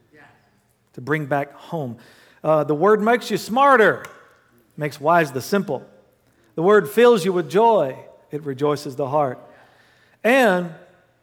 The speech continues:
Speaker 2: the word enlightens the eyes. It, in other words, it helps you see what you can't see.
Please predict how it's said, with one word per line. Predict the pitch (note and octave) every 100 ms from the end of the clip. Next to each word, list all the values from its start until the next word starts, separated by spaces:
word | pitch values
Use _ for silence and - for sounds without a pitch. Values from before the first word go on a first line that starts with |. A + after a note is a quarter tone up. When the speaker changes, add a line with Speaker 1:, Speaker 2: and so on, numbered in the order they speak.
| _ -
Speaker 2:
the | D3
word | D3 D#3 E3+ D#3+ C#3+ - _ _ _ -
enlightens | C#3+ D3+ F3 E3+ C3+ A#2+ - -
the | C#3+
eyes. | C3+ C#3+ A#2 A2
It, | A#2+ -
in | C#3+
other | D3 D3
words, | C3+ C#3
it | -
helps | F3+ G#3+ -
you | F3
see | - - G3 D3+
what | C3+ C#3 -
you | C3
can't | - E3 -
see. | - C3+ A2+